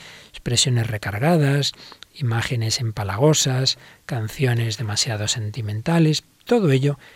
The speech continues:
pues, puede ser verdad. Como todo, pues,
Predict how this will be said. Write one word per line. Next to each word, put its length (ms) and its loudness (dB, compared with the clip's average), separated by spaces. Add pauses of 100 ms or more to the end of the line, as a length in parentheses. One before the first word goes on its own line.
(160)
pues, 280 0 (260)
puede 240 4
ser 180 2
verdad. 380 0 (600)
Como 260 -4
todo, 440 0
pues, 300 -6